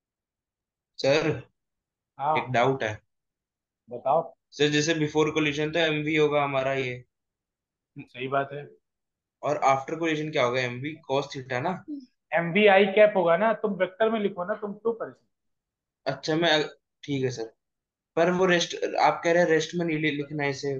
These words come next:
Speaker 1: और ये रेस्ट में है, क्वेश्चन में लिखा है।
Speaker 2: अरे, क्वेश्चन में मैंने ये बोला कि दो मास है ना, एक मास मूव कर रहा है, it
Speaker 1: हाँ।
Speaker 2: collide elastically with another identical mass।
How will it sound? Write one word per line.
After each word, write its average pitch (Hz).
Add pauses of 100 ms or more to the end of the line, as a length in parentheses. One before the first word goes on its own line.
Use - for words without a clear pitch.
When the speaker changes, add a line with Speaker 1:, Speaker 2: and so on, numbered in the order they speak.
(180)
Speaker 1:
और 131
ये 135
रेस्ट 131
में 131
है, 131 (300)
क्वेश्चन 127
में 123
लिखा 120
है। 120
Speaker 2:
अरे, 202
क्वेश्चन 185
में 220 (1400)
मैंने 170
ये 214
बोला 196
कि 254
दो 185
मास 208
है 196
ना, 233 (160)
एक 220
मास 220
मूव 226
कर 226
रहा 233
है, 233 (440)
it 214
Speaker 1:
हाँ। 117
Speaker 2:
collide 214
elastically 208
with 220 (180)
another 196 (120)
identical 196
mass। 220